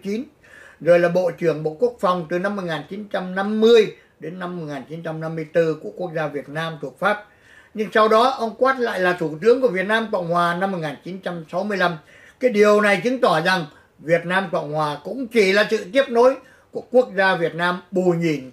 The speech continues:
tay sai của giặc Pháp. Một chính quyền và quân đội Việt Nam Cộng Hòa mà những lãnh đạo đều là những kẻ có lý lịch, từng là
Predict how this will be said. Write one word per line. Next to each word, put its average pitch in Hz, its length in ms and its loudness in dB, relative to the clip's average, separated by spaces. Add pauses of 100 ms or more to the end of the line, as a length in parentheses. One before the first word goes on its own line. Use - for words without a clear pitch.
tay 170 240 -2
sai 156 320 -2
của 139 80 -10
giặc 131 200 -12
Pháp. 170 240 -4 (1160)
Một 156 100 -8 (120)
chính 302 260 -8
quyền 214 240 4
và 185 140 0
quân 233 220 4
đội 202 180 4
Việt 185 160 0
Nam 208 280 2
Cộng 170 200 -2
Hòa 170 320 2 (1040)
mà 190 200 2
những 240 200 0
lãnh 277 240 -2
đạo 220 320 2
đều 190 200 6
là 185 160 4
những 208 200 -6
kẻ 156 280 0
có 208 80 0
lý 240 300 4
lịch, 254 380 2
từng 180 220 0
là 165 160 0